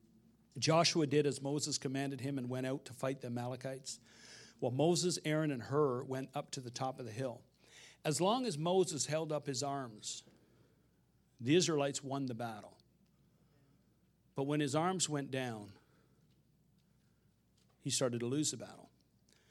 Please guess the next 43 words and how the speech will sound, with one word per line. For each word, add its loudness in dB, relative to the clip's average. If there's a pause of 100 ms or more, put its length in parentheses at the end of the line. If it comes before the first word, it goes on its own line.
(220)
The 2
A-, 6
Amalekites 4
started 2
winning, 2
and -2 (400)
Moses' 2
arms 2
got -2
very 0
tired. 0
So -4
Aaron 4
and 0
Hur 2
brought 2
up -2
a 0
stone 2
for -6
him -4
to -6
sit -2
on. -12 (540)
And -2
while 8
they 4
stood 2
beside 6
him 0
and -2
held 0
up -2
his -4
arms, -2
holding 2
them -2
steady 2
until -2
the -2
sun 2
went -2
down, -4